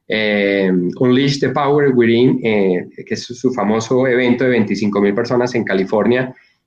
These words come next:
y lo está haciendo virtual, y va a llegar a un millón de personas, no lo dudes, es increíble, él es exponencial. Y él tiene una metáfora que a mí me encanta, y es precisamente, siempre busca personas que vendan diez veces más que tú, y habla con ellos,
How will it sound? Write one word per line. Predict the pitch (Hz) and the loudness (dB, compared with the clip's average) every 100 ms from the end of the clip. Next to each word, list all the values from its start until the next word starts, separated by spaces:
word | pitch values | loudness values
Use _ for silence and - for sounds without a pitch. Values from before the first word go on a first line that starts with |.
| - | -6
y | 110 | -2
lo | 107 | -2
está | - | -2
haciendo | 127 - - | -2 2 2
virtual, | 123 - 135 233 | 2 0 -2 0
y | 110 - - _ - | 0 -2 -10 _ -6
va | |
a | 117 | -4
llegar | 156 156 | -2 0
a | 156 | 0
un | |
millón | 147 139 | 0 0
de | 131 | -2
personas, | 120 - 139 90 | -6 -6 -4 -2
no | 95 | -2
lo | 117 | 0
dudes, | 127 127 - | 2 2 0
es | 92 - | -6 -2
increíble, | 135 143 92 120 - 95 139 | -2 -2 0 0 0 0 0
él | 202 | 0
es | - | -2
exponencial. | 113 - 95 92 - 87 - _ _ _ _ _ - | -4 -6 -4 -4 -6 -8 -10 _ _ _ _ _ -2
Y | |
él | 147 151 | -2 2
tiene | 190 | 2
una | 196 196 | 2 2
metáfora | 170 - 135 135 156 - | -2 -2 -4 -4 -4 -4
que | 123 | -2
a | |
mí | 110 113 127 | 0 2 2
me | 139 | 2
encanta, | 143 151 135 147 | -2 -4 -2 0
y | 135 | 0
es | 131 | 0
precisamente, | 131 131 135 135 131 131 143 143 _ _ _ | -2 -4 -2 0 0 0 -2 -4 _ _ _
siempre | - - 175 180 185 | -8 0 0 2 4
busca | 185 175 - - | 4 4 0 -2
personas | 135 127 117 127 127 | -2 0 0 0 0
que | 135 | 0
vendan | 117 110 117 123 | 2 2 2 2
diez | 131 131 131 | 2 2 2
veces | 127 127 | 0 0
más | 117 113 | -2 -4
que | 107 | -8
tú, | 98 95 - _ _ _ _ _ _ _ 113 | -6 -6 -8 _ _ _ _ _ _ _ 0
y | |
habla | 120 123 131 131 | 0 2 0 0
con | 110 | 0
ellos, | 101 92 - - | 0 -2 -8 -18